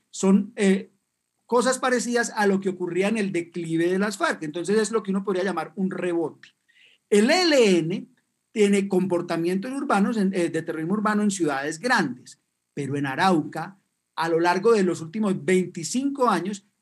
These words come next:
ha tenido comportamientos parecidos,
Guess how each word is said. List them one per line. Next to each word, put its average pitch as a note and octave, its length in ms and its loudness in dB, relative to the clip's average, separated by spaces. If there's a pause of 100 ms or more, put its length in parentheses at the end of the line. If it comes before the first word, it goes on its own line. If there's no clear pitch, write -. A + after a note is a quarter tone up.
ha G3+ 140 -2
tenido A3 420 2
comportamientos D#3+ 960 -2
parecidos, F#3+ 760 -2